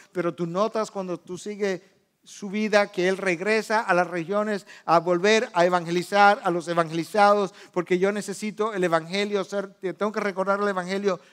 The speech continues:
todos los días de mi vida. Su propósito, su fin, cómo opera, lo que es, lo que hace.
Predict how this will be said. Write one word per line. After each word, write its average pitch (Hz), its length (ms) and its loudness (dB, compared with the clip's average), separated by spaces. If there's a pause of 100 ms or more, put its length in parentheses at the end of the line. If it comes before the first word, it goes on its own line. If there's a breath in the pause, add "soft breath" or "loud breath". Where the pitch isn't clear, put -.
(100)
todos 214 200 2
los 196 160 0
días 190 260 2
de 185 100 -4
mi 175 100 -4
vida. 156 400 -2 (1600)
Su - 100 -12
propósito, 156 640 -4
su 139 180 -16
fin, 190 320 -4
cómo 180 260 -6
opera, 180 380 0
lo 131 160 -8
que 180 260 -2
es, - 120 -8
lo 143 160 -10
que 175 160 0
hace. 185 400 -2